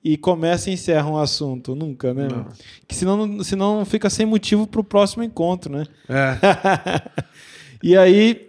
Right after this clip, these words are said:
Speaker 1: é, fala como que é, então, você teve essa vivência desde a infância, dentro do,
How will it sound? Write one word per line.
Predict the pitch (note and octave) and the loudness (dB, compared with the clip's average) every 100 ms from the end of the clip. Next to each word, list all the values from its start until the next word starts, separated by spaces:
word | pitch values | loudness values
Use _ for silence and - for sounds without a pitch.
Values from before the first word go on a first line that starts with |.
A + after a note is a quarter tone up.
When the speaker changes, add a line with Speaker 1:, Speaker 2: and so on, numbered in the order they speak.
| _ | _
Speaker 1:
é, | F3+ F#3 F3 E3+ - - | 2 6 6 4 0 -16
fala | - G#3+ B3+ B3+ F3 C#3+ - _ _ | -2 0 2 4 2 0 -6 _ _
como | - G#3 | -2 0
que | G#3 - G#3 | 0 0 2
é, | G3+ | 2
então, | F#3+ F#3+ F3+ E3+ D3 C#3 | 0 0 0 0 -2 -2
você | D3 - F#3+ - - D#3+ - - _ _ - - | 0 0 -2 -4 -20 -18 -20 -20 _ _ -16 -2
teve | - F3+ F3+ | 2 4 4
essa | E3+ D3 | 2 -2
vivência | C#3+ C3+ D3 D#3 D3 | 0 -2 -2 -2 -2
desde | D3+ D3+ | -2 -2
a | C3+ | -6
infância, | - D#3+ F#3 G#3+ E3+ D3 | -6 -4 0 0 -2 -2
dentro | C#3 C#3 D3+ | -4 -6 -4
do, | C#3+ C3+ C3 - | 0 0 0 -6